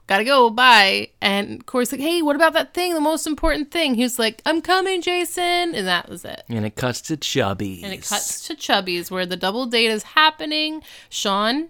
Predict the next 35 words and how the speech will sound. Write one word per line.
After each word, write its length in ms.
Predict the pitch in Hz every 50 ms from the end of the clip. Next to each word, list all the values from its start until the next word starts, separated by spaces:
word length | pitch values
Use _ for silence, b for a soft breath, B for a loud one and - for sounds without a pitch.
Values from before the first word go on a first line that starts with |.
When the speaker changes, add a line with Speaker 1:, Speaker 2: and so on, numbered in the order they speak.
| -
Speaker 2:
Very 420 | - 117 120 113 131 151 156 160 156
different 300 | 143 165 151 175 165 -
side. 280 | - 165 165 165 139 -
It's 340 | 120 127 127 120 - - -
a 60 | 123
tale 320 | - - - 127 139 139 151
of 100 | 143 -
two 200 | - - 160 151
booths, 380 | 175 170 156 139 - - - 120
let 100 | 123 127
me 80 | 131
tell 200 | 127 - 147 139 143
you. 240 | 156 165 151 135
Speaker 1:
Yeah. 300 | - 202 196 185 - - 226 _ B B B B B B B B B B B B B B B B B _ _ _ _
Sean 340 | - - - 302 294 320 349
and 100 | 370 370
his 220 | 330 339 330 -
date 240 | - - 233 214 214
are 80 | 226 220
making 380 | 208 190 196 - - 233 214
out 120 | 190 190 196
on 160 | 233 247 233
one 200 | 214 190 175 175
side 240 | 170 - 165 151 156
of 60 | 156 180
the 60 | 180
table. 520 | - - 175 156 156 180 190 202 233 262
Speaker 2:
Sean, 540 | 254 - 208 196 220 262 302 320 320 320 320 _ _ _ _ _ _ _ _ _ _ _
as 480 | - 160 170 175 180 170 - - - - _ - - - _ -
a 320 | - 151 147 143 139 139 139 -
teenage 500 | - - 180 180 190 190 185 156 143 127
boy, 460 | 143 139 117 117 - - - 101 - _ _ _ _ _ _ _ - - - - -
uh, 360 | 123 123 123 123 120 117 117 -
more 300 | 143 131 147 170 196 220
so 460 | 214 - - 180 165 160 151 143 139